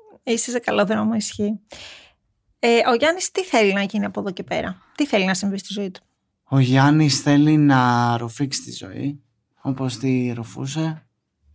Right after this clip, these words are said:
Speaker 2: Θέλει να εξελίσσεται, όπως το κάνω. Θέλει να εκπαιδευτεί, να αποκτήσει δηλαδή περαιτέρω γνώσεις, να δουλέψει όπως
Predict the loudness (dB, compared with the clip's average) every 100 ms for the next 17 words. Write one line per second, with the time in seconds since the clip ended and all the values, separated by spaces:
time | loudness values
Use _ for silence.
0 | _ -2 2 4 6 6 6 6 2 0
1 | 0 0 0 -2 -4 -4 -4 -6 _ _
2 | _ _ _ _ _ -6 -4 0 -2 -4
3 | -4 0 0 2 0 -4 -8 -12 _ _
4 | _ _ _ _ 0 2 4 4 4 2
5 | 0 -6 -8 -8 -2 -2 0 -4 -12 _
6 | _ _ _ _ _ 0 2 2 0 -4
7 | -2 -2 -2 -2 -2 -2 -4 -4 -8 -12
8 | -8 -8 -4 -4 -2 -4 -6 -10 -12 -16
9 | _ _ _ _ _ _ -4 -2 -2 0
10 | 0 0 -2 -6 -6 -6 -8 -8 -10 -12